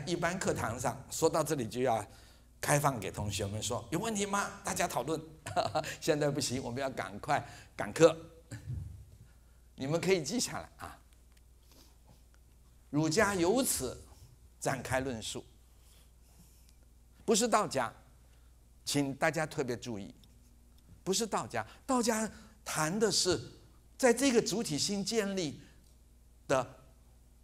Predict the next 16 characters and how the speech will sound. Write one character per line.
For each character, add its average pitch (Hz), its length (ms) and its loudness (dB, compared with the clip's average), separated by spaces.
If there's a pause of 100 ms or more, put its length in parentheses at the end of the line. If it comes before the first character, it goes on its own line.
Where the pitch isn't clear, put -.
(140)
各 277 280 8
种 117 340 0 (180)
可 123 200 -2
能 120 240 -4
性， 160 280 0 (840)
必 214 180 6
须 156 520 2 (680)
在 156 200 4
了 180 340 6
解 185 220 2
这 180 120 2
种 160 180 2
可 131 180 -4
能 117 180 -4
性 131 240 -2
中 135 260 -2